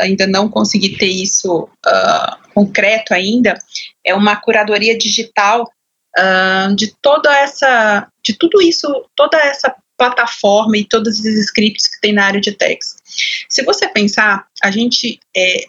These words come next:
nossos modelos já não são mais só modelos binários,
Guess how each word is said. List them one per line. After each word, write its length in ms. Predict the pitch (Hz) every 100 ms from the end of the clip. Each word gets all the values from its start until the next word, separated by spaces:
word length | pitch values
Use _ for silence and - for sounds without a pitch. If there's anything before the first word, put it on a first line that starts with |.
| -
nossos 380 | 208 214 240 214
modelos 500 | 190 202 240 220 214
já 140 | 208
não 180 | 233 254
são 460 | - 220 233 247 - _ _ - -
mais 240 | 202 202 202
só 100 | 214
modelos 400 | 214 214 208 208
binários, 540 | 226 208 165 170